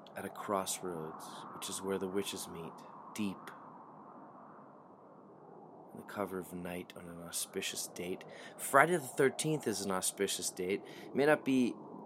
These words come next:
one with positive connotation, but it is cer-, certainly one that everyone knows, Friday the thirteenth.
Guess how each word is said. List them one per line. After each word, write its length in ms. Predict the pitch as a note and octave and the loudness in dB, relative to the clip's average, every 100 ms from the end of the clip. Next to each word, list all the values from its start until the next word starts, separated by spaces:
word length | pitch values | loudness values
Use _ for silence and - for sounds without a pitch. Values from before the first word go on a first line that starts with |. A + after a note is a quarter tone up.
| - - - - - - - - - - - - | -12 -12 -14 -14 -14 -14 -14 -14 -14 -12 -12 0
one 320 | A#2+ B2 B2 | 8 10 10
with 160 | A2+ - - | 8 2 0
positive 580 | - A2+ G#2+ A2 G#2 | 4 4 4 2 0
connotation, 720 | - G#2+ F#2+ - A#2+ C3 - - - - - - - - - - - - A2+ | 0 0 0 0 2 2 0 -8 -12 -12 -14 -14 -14 -14 -14 -14 -14 -8 2
but 80 | |
it 80 | A2+ | 4
is 80 | G#2 | 4
cer-, 320 | - B2+ A#2 - - | 8 8 8 4 -2
certainly 420 | - E3 C#3+ A#2+ | 4 6 8 6
one 240 | G#2+ A2 | 6 4
that 80 | G#2 | 6
everyone 400 | G#2+ G#2+ G2 E2 | 4 2 0 0
knows, 380 | F#2+ G#2 F#2+ - | 0 2 2 -2
Friday 480 | - F#2 F2+ F2 F2+ | -4 -4 -4 -4 -6
the 60 | F2+ | -4
thirteenth. 500 | - G2+ - G2 | -2 -2 0 -2